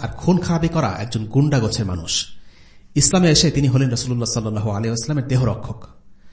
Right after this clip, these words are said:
রাসূলুল্লাহর ভালোবাসায় নিবেদিত প্রাণ।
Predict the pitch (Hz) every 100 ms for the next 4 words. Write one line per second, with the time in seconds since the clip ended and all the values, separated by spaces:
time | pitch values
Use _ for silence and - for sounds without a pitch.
0 | - - - - 143 156 180 180 135 -
1 | 147 147 - 117 90 - 123 135 139 123
2 | 117 107 104 90